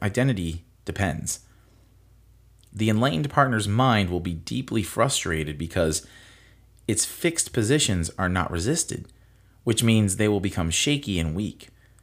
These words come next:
And there is even the, quote, danger that they may collapse altogether, resulting in loss of self. The pain body is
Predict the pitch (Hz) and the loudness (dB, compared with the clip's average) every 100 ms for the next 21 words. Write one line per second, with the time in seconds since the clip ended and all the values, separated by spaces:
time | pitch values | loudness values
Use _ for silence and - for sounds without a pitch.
0 | - - _ 110 110 113 151 151 117 90 | -20 -20 _ 2 2 2 2 4 4 2
1 | - 117 - - 113 151 95 65 - - | 0 -4 -4 -2 2 2 0 -4 -10 -20
2 | _ _ _ 101 107 101 101 - 98 - | _ _ _ -2 2 2 2 0 0 0
3 | - - - 95 92 82 80 73 - 90 | -2 -4 -2 -2 -2 -4 -4 -4 -6 -12
4 | _ _ _ _ _ 101 117 120 139 107 | _ _ _ _ _ 2 4 4 2 2
5 | 92 82 85 87 - - - - - - | 2 2 2 0 -4 -4 -4 -6 -8 -20
6 | - _ _ _ _ _ _ _ _ - | -20 _ _ _ _ _ _ _ _ -8
7 | 107 143 190 175 143 131 98 104 101 92 | 0 2 4 4 4 4 2 2 0 -2